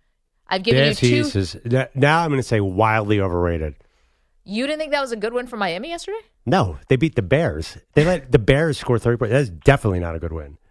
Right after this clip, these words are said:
Speaker 2: In fact, that,
Speaker 1: You
Speaker 2: if
Speaker 1: don't
Speaker 2: anything,
Speaker 1: think the Miami offense is a great offense?
Speaker 2: It's a very good offense, but you weren't worried about the Dolphins. They, they let the Bears score a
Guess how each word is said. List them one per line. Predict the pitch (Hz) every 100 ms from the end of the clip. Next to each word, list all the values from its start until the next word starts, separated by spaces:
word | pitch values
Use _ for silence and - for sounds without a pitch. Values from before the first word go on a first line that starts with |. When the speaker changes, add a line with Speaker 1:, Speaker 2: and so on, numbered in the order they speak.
| _ _
Speaker 2:
In | 123
fact, | 135 165 139
that, | 143 156 -
Speaker 1:
You | 131
Speaker 2:
if | 302
Speaker 1:
don't |
Speaker 2:
anything, | 185 -
Speaker 1:
think | 285
the | 240
Miami | 208 208 226 -
offense | 170 190 226 226 - -
is | 180 165 175 -
a |
great | 160 175 175 165
offense? | 151 156 - _ _
Speaker 2:
It's | 143 160
a |
very | 127 98 101 143 131
good | 113
offense, | 113 110 90
but | 120 113
you | 120
weren't | 175 170
worried | 110 131
about | 127 117
the | 101
Dolphins. | 92 90 117 156 123
They, | 131 151 -
they | - 147
let | 170 156
the | 120
Bears | 92 113 139 127 104
score | - - - 113
a | 92